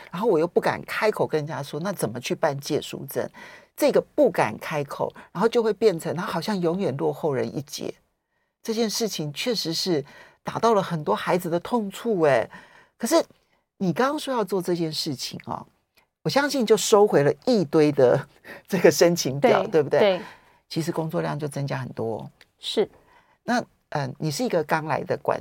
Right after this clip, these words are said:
Speaker 1: 长，
Speaker 2: 嗯。
Speaker 1: 年纪很轻，里面
Speaker 2: 嗯。
Speaker 1: 可能就会有很多的这些，嗯，资深的员工们哈，他们为什么会愿意陪你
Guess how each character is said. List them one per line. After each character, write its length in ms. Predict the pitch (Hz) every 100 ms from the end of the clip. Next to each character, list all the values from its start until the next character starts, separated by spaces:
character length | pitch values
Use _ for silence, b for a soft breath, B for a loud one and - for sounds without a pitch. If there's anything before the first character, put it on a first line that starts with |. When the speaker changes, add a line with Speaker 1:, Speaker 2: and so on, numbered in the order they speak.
| 131
Speaker 1:
长， 220 | - - _ _
Speaker 2:
嗯。 260 | 226 185 220
Speaker 1:
年 160 | 160 160
纪 180 | 202 170
很 180 | 139 -
轻， 260 | - 147 143 170 -
里 140 | 170
面 160 | 233 190
Speaker 2:
嗯。 20 |
Speaker 1:
可 140 | - 151
能 160 | 156
就 100 | 214
会 160 | 208 196
有 100 | 156
很 220 | 156 117
多 180 | 151 151
的 280 | 139 127 - b b b _
这 200 | - 147
些， 520 | 143 - 147 135 131 -
嗯， 340 | 127 113 113 139 - -
资 300 | 220 233 226
深 340 | - 202 190
的 160 | 165 113
员 200 | 120 -
工 160 | 127 123
们 200 | 123 120 _ -
哈， 160 | - _ b b b b b b
他 120 | 262
们 180 | 247 220
为 100 | 247
什 120 | 226 147
么 120 | 139
会 160 | 175
愿 180 | 175 190 160 160
意 120 | 143
陪 220 | - 117
你 280 | 135 139 -